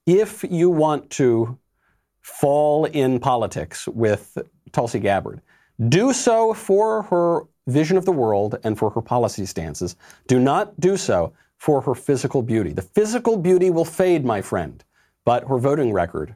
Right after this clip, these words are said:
will be forever. From Aaron, "Hi, Michael. I think Andrew Yang's idea of a four-day work week isn't good. But how did the five-day work week come about?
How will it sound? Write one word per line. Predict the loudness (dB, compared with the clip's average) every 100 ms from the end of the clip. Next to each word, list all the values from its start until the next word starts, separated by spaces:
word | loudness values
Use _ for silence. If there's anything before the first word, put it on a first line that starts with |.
| _
will | -2 2 2 0 -2
be | -2 0 -2
forever. | -6 -4 0 -2 -4 -14 _ _ _
From | _ -4 0 0 -2
Aaron, | -2 -2 -2 -6 -8
"Hi, | -2 0
Michael. | 0 0 -2 -2 -2
I | -2
think | 0 -4 -2
Andrew | -2 0 0
Yang's | 2 2 2 0
idea | -2 -4 -4
of | -4
a | -6
four-day | -2 -2 0
work | 0 0 -2
week | -4 -6 -8 _ -20 _ -2
isn't | 0 0 -2 0
good. | 2 2 -2 -18 -20 _
But | -4
how | -2 -2 0 0 -2 -6 0
did | 0 0
the |
five-day | 0 0 0 -2
work | 0 -2 -2
week | -4
come | -2 -4
about? | -2 -2 -4